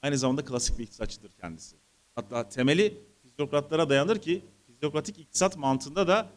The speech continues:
sadece tarım sektörü vardır ve tarıma odaklanan bir ekonomik politika bütünü ortaya koyar. Ama belli bir dönem yaşantısının bir dönemi de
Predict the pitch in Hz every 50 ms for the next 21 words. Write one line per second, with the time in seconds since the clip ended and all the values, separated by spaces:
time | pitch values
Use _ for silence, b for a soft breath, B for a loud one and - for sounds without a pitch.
0 | - _ _ _ _ _ - 220 196 151 156 165 - 160 156 160 147 - 151 143
1 | - - 143 139 139 139 143 151 160 185 170 170 - - 151 151 156 170 202 208
2 | 175 156 160 156 - - 156 165 190 196 175 170 160 151 - 156 156 156 165 -
3 | - 151 139 _ _ - 135 123 120 - 120 113 104 101 - - 95 87 85 _
4 | _ _ _ _ _ _ _ _ _ _ _ _ _ _ _ _ _ - 147 156
5 | 147 135 151 156 165 202 185 175 147 147 135 127 127 131 123 - 139 131 127 120
6 | - - 127 123 127 139 160 151 139 131 127 120 117 123 127 170 202 220